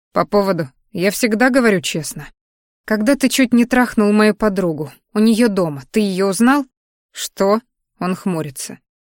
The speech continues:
«Узнал или нет?» Я понимаю, что в то время между нами еще ничего толком не было. Мы переспали пьяные после клуба. И это просто отвратительное начало для отношений. Я всплескиваю руками. Хуже не придумаешь.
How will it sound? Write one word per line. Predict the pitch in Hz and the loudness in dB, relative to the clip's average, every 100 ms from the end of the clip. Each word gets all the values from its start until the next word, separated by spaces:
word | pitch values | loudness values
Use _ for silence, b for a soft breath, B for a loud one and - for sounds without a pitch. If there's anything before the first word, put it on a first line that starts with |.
| _ _ | _ _
«Узнал | 214 202 254 311 208 | -2 2 2 4 2
или | 190 | 2
нет?» | 202 160 131 - _ _ _ _ _ | 0 -2 -8 -20 _ _ _ _ _
Я | 214 269 | 0 0
понимаю, | 269 277 302 294 196 | 4 2 4 2 0
что | - 202 | -2 -4
в | |
то | - 220 | 0 2
время | 254 240 196 | 4 4 2
между | 202 196 214 | 0 0 2
нами | 233 208 | 4 4
еще | 196 196 220 | 0 -2 0
ничего | 208 202 214 208 | 0 0 -2 -2
толком | 208 196 220 208 | 0 -2 0 0
не | 208 | 0
было. | 156 147 143 _ _ _ _ | -2 -8 -14 _ _ _ _
Мы | 214 208 | 0 0
переспали | 226 208 - 277 254 185 | 0 0 0 2 2 0
пьяные | 185 240 214 175 | 0 2 2 0
после | - 185 196 175 | -4 -6 -6 -6
клуба. | 175 160 143 - _ _ _ _ | -4 -4 -6 -14 _ _ _ _
И | 208 | -2
это | 208 214 | 0 0
просто | 220 226 220 | 0 0 0
отвратительное | 208 233 247 - 202 180 170 175 | -2 0 -2 0 -2 -2 -4 -2
начало | 180 185 202 180 | -2 -2 -2 -2
для | 165 175 | -2 -2
отношений. | 175 185 170 - 160 147 - _ _ _ _ - | -2 -4 -4 -6 -8 -10 -18 _ _ _ _ -6
Я | 190 254 | -2 -2
всплескиваю | - - 208 208 - 180 185 | -2 -4 -2 -2 -4 -2 -2
руками. | 180 - 151 147 143 _ _ | -2 -6 -12 -12 -16 _ _
Хуже | - 262 208 | -2 0 0
не | 196 196 | 0 0
придумаешь. | 220 190 175 151 135 - | 0 0 -2 -4 -10 -16